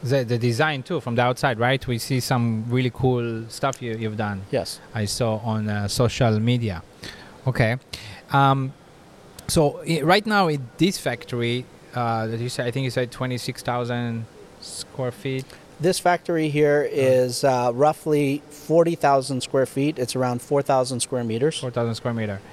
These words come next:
Speaker 2: Yes.
Speaker 1: And you are, you are moving to a new one. So how many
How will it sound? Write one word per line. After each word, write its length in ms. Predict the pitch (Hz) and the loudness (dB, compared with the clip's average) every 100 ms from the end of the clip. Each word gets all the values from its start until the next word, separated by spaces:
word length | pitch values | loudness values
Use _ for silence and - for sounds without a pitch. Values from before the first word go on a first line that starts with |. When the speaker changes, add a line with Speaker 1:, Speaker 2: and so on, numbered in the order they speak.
| - | -10
Speaker 2:
Yes. 240 | - 92 - - - | -8 -8 -10 -20 -6
Speaker 1:
And 320 | 143 139 131 | -2 -2 -2
you 300 | 127 135 135 - | -2 0 0 0
are, 540 | 131 127 123 120 117 - - - - - - - | 2 2 2 0 -2 -8 -20 -20 -20 -20 -20 -10
you 200 | 139 131 | -2 2
are 80 | 127 | 2
moving 400 | 127 143 139 135 | 2 0 0 0
to 120 | 127 | 0
a 60 | 131 | 0
new 160 | 139 143 | 2 0
one. 140 | 107 | 0
So 120 | 151 | 0
how 140 | 135 202 | 2 0
many 340 | 220 202 | 0 -2